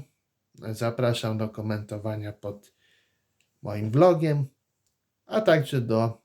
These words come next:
e, subskrybowania i kliknięcia dodatkowo,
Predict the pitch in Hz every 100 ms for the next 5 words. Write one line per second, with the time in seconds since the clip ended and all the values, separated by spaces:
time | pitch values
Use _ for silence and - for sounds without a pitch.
0 | 131 104 101 101 156 147 - 139 127 123
1 | 113 113 117 113 113 _ _ _ _ _
2 | _ _ _ _ - - 151 127 117 120
3 | 117 107 98 104 - 98 101 101 98 -